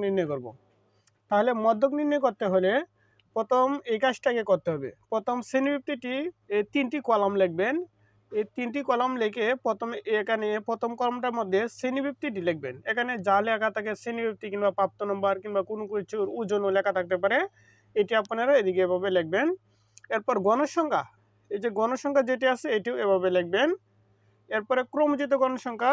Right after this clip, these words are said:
সারণী আমরা কি করাম? বাহির করাম। ক্রমজিত গণসংখ্যা সারণী কীভাবে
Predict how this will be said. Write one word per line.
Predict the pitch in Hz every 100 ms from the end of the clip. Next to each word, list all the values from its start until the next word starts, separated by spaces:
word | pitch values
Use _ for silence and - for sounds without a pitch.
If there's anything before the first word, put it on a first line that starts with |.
| 311
সারণী | - 247 247 220
আমরা | 208 220 214
কি | 226
করাম? | 247 277 202
বাহির | 185 165
করাম। | 147 131 131 _ _ -
ক্রমজিত | 277 285 285 285
গণসংখ্যা | 269 240 233 240
সারণী | 269 262 262
কীভাবে | 247 220